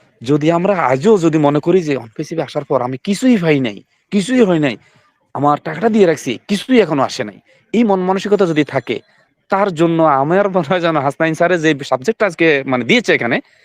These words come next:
আমি এটাকেই প্রযোজ্য মনে করি যে ক্ষুধার্তের ক্ষুধা মিটলেও কাঙ্গালের আকাঙ্ক্ষা মিটে না। মানে আমরা ক্ষুধার্ত নয়, আমরা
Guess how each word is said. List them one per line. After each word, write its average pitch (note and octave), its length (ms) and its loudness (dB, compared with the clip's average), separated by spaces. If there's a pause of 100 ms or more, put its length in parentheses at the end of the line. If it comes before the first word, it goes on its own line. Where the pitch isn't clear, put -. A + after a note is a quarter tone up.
(300)
আমি C3+ 220 -2
এটাকেই D3+ 340 0
প্রযোজ্য B2 460 0
মনে G#2+ 200 -4
করি G2+ 240 -6 (240)
যে G#2 260 -4 (360)
ক্ষুধার্তের B2 520 -2
ক্ষুধা B2 280 -2
মিটলেও B2 540 0
কাঙ্গালের G#2 540 -4
আকাঙ্ক্ষা C3 460 -4
মিটে G2+ 240 -4
না। G2+ 180 -12 (160)
মানে B2+ 280 -2
আমরা B2 220 -4
ক্ষুধার্ত B3 500 0
নয়, A#2 340 0 (260)
আমরা D3 320 0